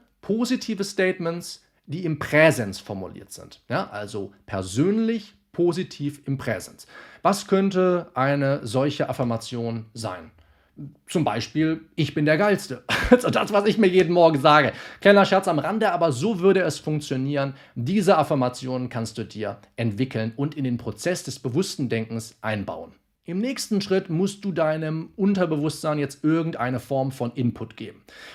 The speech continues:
Und im besten Fall das, worüber du bewusst nachgedacht hast. Als du dich gefragt hast, „Was ist es denn genau, was ich erreichen will?“ Oder was genau möchte ich sein, persönlich, positiv, im Präsens formuliert.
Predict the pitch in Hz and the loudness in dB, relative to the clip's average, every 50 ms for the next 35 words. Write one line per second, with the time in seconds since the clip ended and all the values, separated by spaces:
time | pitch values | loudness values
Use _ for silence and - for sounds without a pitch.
0 | - - 170 180 170 220 226 220 - - 226 220 - 202 196 185 175 135 104 139 | -4 0 0 2 2 2 0 0 0 -2 -2 0 4 4 6 6 4 4 2 0
1 | 131 165 208 202 - - - - - _ _ - 120 127 117 160 175 160 175 175 | 0 0 0 -2 -4 -6 -10 -12 -16 _ _ 0 0 2 4 4 2 2 2 0
2 | 151 135 175 185 175 135 131 113 113 120 117 - - - - - _ - 190 226 | 0 -2 -2 -4 -2 -2 -2 -2 -2 -2 -4 -4 -8 -14 -20 -14 _ 0 2 4
3 | 233 - - 147 101 - 87 - - - - - - _ _ - - - - - | 4 2 2 -2 -4 -6 -8 -14 -16 -20 -20 -20 -20 _ _ -20 -20 -18 -18 -6
4 | - - 156 - - 196 208 196 - 226 208 - 190 196 190 196 202 208 196 - | 0 2 2 2 2 0 -2 0 0 0 2 2 2 2 2 2 2 0 0 0
5 | - 214 214 208 - - - 247 226 - - 233 208 - - - 185 175 170 151 | 0 0 0 0 -2 -6 -4 -4 -2 -2 0 -2 -2 -2 -2 -2 -2 -2 0 0
6 | 165 165 160 160 165 170 175 185 208 233 254 254 214 143 135 131 123 - - - | 0 2 2 0 0 0 0 2 2 4 4 4 4 4 4 2 2 0 -2 -4
7 | 135 131 127 - - - 127 127 110 123 127 135 139 135 - - 104 95 - 82 | -4 -4 -4 -6 -6 -6 -4 -4 -2 -2 -2 -2 -2 -4 -6 -8 -10 -12 -12 -14
8 | 85 85 - - _ _ _ _ _ _ _ _ _ - 160 175 175 180 170 165 | -18 -18 -20 -20 _ _ _ _ _ _ _ _ _ 2 2 4 4 4 4 2
9 | 156 - - 113 170 180 - - - - 190 175 175 170 170 170 165 165 170 151 | 0 -2 -2 -2 0 0 0 -2 -2 0 0 2 4 2 2 2 2 2 0 -2
10 | - - 180 165 151 127 135 135 196 202 220 214 165 127 110 104 110 - 117 113 | -2 -4 -4 -6 -4 -6 -4 -2 0 0 2 2 0 0 -2 -4 -6 -6 -6 -6
11 | 104 95 107 131 160 180 180 165 151 143 139 135 123 - - - _ - - 160 | -6 -2 -2 0 0 0 -2 -2 -4 -4 -6 -6 -10 -12 -16 -20 _ -8 -4 -2
12 | 185 170 147 156 143 - - 131 127 123 120 - - 123 113 - - 165 190 208 | -2 -2 -2 -2 -4 -6 -6 -8 -8 -8 -8 -8 -10 -10 -8 -6 -4 -2 -2 -2
13 | 165 139 120 101 98 - - - - 95 90 85 85 - 107 - - - - | -2 -2 -4 -6 -8 -12 -16 -16 -14 -14 -14 -16 -18 -20 -20 -20 -20 -20 -20